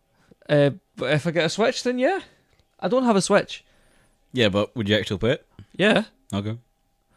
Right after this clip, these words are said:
Speaker 1: I mean, here's how, here's how much I want a Switch, right? I'm, I'm gonna, I'm debating, right?
Speaker 2: Oh, here we go. The debate.
Speaker 1: Pre-ordering, uh, Octopath Traveler for the Switch.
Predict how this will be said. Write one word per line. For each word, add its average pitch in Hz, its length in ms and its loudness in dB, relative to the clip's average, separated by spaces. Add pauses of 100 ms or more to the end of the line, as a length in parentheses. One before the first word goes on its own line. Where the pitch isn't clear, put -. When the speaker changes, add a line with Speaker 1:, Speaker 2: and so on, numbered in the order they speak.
(800)
Speaker 1:
I - 40 -8
mean, 160 320 4 (1080)
here's 185 200 6
how, 202 120 6
here's 165 380 -2
how 208 80 2
much 160 280 0
I 151 60 -2
want 135 200 -2
a - 20 -8
Switch, - 320 -10
right? 143 200 -4 (1300)
I'm, 170 300 -2 (340)
I'm 170 140 -2
gonna, 185 300 0 (280)
I'm 180 200 0
debating, 160 800 -2 (260)
right? 98 320 -2
Speaker 2:
Oh, 95 140 -4
here 90 160 -6
we 82 80 -10
go. 80 280 -12
The 82 60 -14
debate. - 460 -14 (140)
Speaker 1:
Pre-ordering, 151 800 0 (720)
uh, 135 240 2 (100)
Octopath 143 540 -2
Traveler 127 400 -2
for 123 160 -6
the 120 80 -10
Switch. - 440 -10